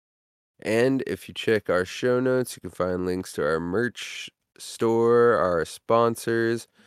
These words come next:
E S O dash hub dot com that always generously, uh, provides updates from our, um, each episode that we drop through Discord. You could subscribe to that bot.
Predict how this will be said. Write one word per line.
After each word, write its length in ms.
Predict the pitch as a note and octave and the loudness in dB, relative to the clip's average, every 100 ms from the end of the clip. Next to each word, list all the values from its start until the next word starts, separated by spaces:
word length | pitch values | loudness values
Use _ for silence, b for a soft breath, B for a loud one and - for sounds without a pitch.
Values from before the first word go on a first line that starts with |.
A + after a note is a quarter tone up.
| b _ - | b _ 0
E 140 | B2 | 2
S 160 | B2 - | 4 4
O 140 | B2+ | 2
dash 520 | A2 F#2+ G#2+ A#2 - | 2 2 4 4 2
hub 260 | A#2+ A#2+ A2 | 2 0 2
dot 300 | A2+ A2+ - | 2 2 0
com 600 | G#2+ A2 A#2 A#2+ B2 B2 | -2 2 2 2 0 0
that 240 | G2 D#2 | 0 0
always 380 | - G#2 G2+ F#2 | 0 0 0 -2
generously, 920 | - G2 G2+ G2+ - G2+ G2 G2 F#2+ F#2 | -4 -2 0 -2 -4 -4 -2 -2 -2 -2
uh, 340 | F2 E2 E2 F2 _ _ _ _ _ _ _ _ _ _ - | -2 -2 -6 -10 _ _ _ _ _ _ _ _ _ _ -12
provides 640 | F#2+ F#2+ F#2 F#2 F#2 F2+ | -4 0 2 2 0 -4
updates 760 | E2+ - F2 F2+ - F#2+ F#2 - | -6 -4 -4 -4 -2 -2 -2 -6
from 220 | - F#2 | -6 -2
our, 480 | F#2 F#2+ F#2+ F#2+ - - - _ | 0 0 0 -2 -4 -12 -20 _
um, 640 | E2+ E2+ E2+ D2+ D#2+ E2 E2 _ _ _ _ - | -6 -2 -2 -2 -6 -8 -12 _ _ _ _ -10
each 260 | F#2+ - - | -8 -6 -2
episode 800 | F#2+ F#2+ - F#2 F#2 F#2+ G2 F#2 | -4 -4 -6 -2 -2 -4 -8 -8
that 120 | F#2 | -6
we 160 | F#2 F#2 | -4 -6
drop 520 | F#2 F#2 F#2 F#2+ - _ | -4 -2 -2 -4 -8 _
through 320 | - F#2+ F#2+ F2+ | -12 -8 -6 -6
Discord. 680 | F2 F2+ - F#2 F#2 F#2 | -6 -8 -4 -2 -2 -4
You 180 | F#2+ - | -8 -12
could 160 | - - | -18 -18
subscribe 640 | - E2 - - F2+ F2+ | -14 -14 -12 -6 -4 -4
to 60 | F#2 | -6
that 240 | F2+ F2+ | -6 -6
bot. 320 | - F#2 F#2 | -4 -4 -4